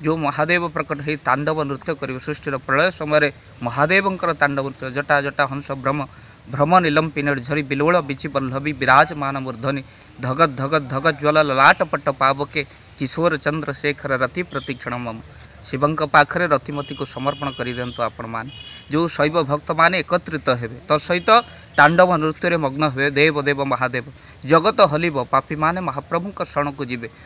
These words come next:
ଆଉ, ଅ, ସଂସାର ଭିତରେ ପୁଣ୍ୟାତ୍ମାମାନେ ରକ୍ଷା ପାଇବେ।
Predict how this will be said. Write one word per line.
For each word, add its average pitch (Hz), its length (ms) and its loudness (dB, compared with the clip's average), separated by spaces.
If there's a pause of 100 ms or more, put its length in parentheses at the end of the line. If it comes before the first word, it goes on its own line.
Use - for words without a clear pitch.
(200)
ଆଉ, 165 220 8 (460)
ଅ, 131 200 2
ସଂସାର 160 440 2
ଭିତରେ 156 260 -2
ପୁଣ୍ୟାତ୍ମାମାନେ 165 720 -2
ରକ୍ଷା 143 280 -2
ପାଇବେ। 127 320 -2